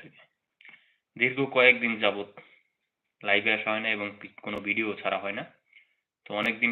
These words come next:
পরে আজকে আসলাম আপনাদেরকে, দুই হাজার পঁচিশ সালে যারা আবেদন করবেন, আপনাদেরকে কিছু কথা বলার জন্য। এই দুই হাজার পঁচিশ সালে আপনারা আবেদন করবেন, আপনাদের কি আবেদন করাটা ঠিক হবে কিনা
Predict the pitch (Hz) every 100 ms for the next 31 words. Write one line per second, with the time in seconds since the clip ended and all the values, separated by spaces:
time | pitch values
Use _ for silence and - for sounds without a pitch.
0 | 117 117 117 - 117 110 - 110 101 -
1 | 107 104 - 131 - _ _ _ _ _
2 | _ - - - 113 113 107 123 - -
3 | 120 113 107 107 107 107 107 113 110 123
4 | - - - - _ _ _ _ - 98
5 | 123 123 123 120 117 - 120 120 117 120
6 | 117 120 120 - _ - 110 113 123 123
7 | - 123 127 - 120 107 113 110 110 113
8 | 110 110 107 110 147 - - - 117 113
9 | 110 113 107 110 110 110 110 107 107 -
10 | 113 117 110 - 110